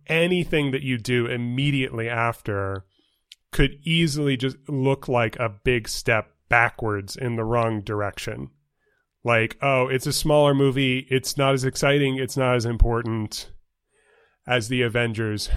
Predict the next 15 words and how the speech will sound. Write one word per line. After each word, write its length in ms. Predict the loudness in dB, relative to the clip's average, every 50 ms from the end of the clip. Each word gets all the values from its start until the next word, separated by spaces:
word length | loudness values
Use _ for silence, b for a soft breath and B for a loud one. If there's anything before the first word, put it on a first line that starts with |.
| 0
So, 280 | 0 0 0 0 2 2
like, 360 | 2 2 0 -2 -4 -6 -8 -8 -8
what 200 | -6 -2 0 0
do 60 | 0 0
you 140 | 0 -2
do 360 | -2 -2 0 2 4 4 2 2
to, 160 | 0 -2 -2
like, 300 | 0 -2 -2 -4 -8 _ -18
keep 380 | -8 -6 -6 -6 -6 -6 _
people 360 | -4 -4 -4 -2 -2 -2 -2 0 0
on 320 | 2 2 2 2 0 0
board 520 | 2 4 6 6 4 4 2 0 -4 -4 -6
to 100 | -6 -4
be 180 | -2 -2 -2
like, 380 | 0 0 0 0 0 -2 -4 B